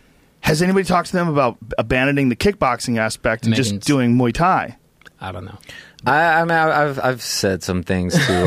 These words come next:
Speaker 3: uh,
Speaker 2: <laughs>
Speaker 3: to Scott about it, and, uh, I think they're just trying to establish that, uh, that kickboxing side of their, uh,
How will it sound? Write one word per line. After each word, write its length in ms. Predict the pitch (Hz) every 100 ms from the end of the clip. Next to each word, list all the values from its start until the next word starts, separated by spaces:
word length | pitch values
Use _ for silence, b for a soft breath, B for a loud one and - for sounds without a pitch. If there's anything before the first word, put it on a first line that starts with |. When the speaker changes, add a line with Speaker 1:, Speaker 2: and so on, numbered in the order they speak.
| 90
Speaker 3:
uh, 220 | 90 151
Speaker 2:
<laughs> 200 | - -
Speaker 3:
to 120 | 120
Scott 560 | - - - 131 120 113
about 340 | 101 107 101
it, 160 | 101 98 B B B
and, 320 | - 98 95 92
uh, 340 | 90 87 87 -
I 140 | 104
think 440 | - 131 135 - - _ _ 107 -
they're 180 | 107 127
just 140 | 120
trying 160 | 143 107
to 40 |
establish 760 | 95 - 101 98 107 104 - -
that, 320 | 101 101 98
uh, 340 | 98 92 87 87 -
that 180 | 98 92
kickboxing 640 | 120 - 107 98 - 101
side 320 | 92 95 92 113
of 180 | 107
their, 280 | 98 98 95
uh, 340 | 92 87 90